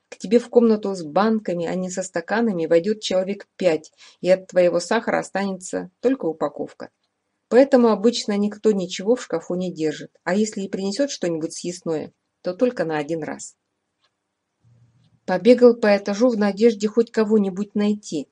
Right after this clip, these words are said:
но никого не оказалось. Написал записку и положил на тумбочку у кровати. Текст был такой:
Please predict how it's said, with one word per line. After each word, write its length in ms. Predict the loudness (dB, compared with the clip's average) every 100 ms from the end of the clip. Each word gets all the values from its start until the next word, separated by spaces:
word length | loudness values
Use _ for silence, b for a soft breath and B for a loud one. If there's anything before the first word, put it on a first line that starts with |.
| b b b
но 140 | 4
никого 400 | 4 4 0 -2
не 120 | -2 -2
оказалось. 680 | -2 0 0 -2 -6 -14 _ _ _ _
Написал 500 | 0 2 2 2 2
записку 480 | 4 0 -2 -4 -2
и 60 | -2
положил 480 | 0 -2 2 4 4
на 120 | 0
тумбочку 520 | 0 2 2 -2 -4
у 80 | -4
кровати. 680 | -2 0 0 -4 -8 -16 -18 _ _ _ _ _
Текст 360 | 6 6 4 -8
был 200 | -4 -2
такой: 500 | -4 -6 -4 -4